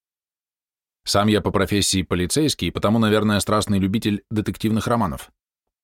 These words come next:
А может быть, наоборот. Именно по причине горячей любви к детективным историям я посвятил добрую половину жизни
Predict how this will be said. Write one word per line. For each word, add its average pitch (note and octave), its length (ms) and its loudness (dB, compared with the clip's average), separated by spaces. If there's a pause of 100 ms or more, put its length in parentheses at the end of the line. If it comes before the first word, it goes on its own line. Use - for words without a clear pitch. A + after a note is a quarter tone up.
(140)
А B2 140 0
может F2+ 240 0
быть, G2+ 160 -2
наоборот. B2+ 500 -2 (560)
Именно G2 360 4
по F#2 100 0
причине G2+ 380 2
горячей G2 360 2
любви F#2 260 0
к F#2+ 60 -2
детективным F#2+ 540 0
историям A2+ 380 0
я F#2 120 0
посвятил A#2+ 420 0
добрую A#2+ 320 2
половину A#2 400 2
жизни C3+ 400 2